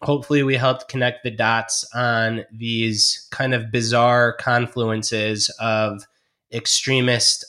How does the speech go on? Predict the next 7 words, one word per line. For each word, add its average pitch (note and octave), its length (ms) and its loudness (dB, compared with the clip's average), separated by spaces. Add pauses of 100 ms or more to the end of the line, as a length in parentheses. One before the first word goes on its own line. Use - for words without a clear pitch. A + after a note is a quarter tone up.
ideologies A2+ 1120 0
with A2 340 -4
extremist A#2 1000 -4
supplements G#2+ 880 0
and G#2 220 -6
conspiracy A2 760 0
theories. G2+ 640 -4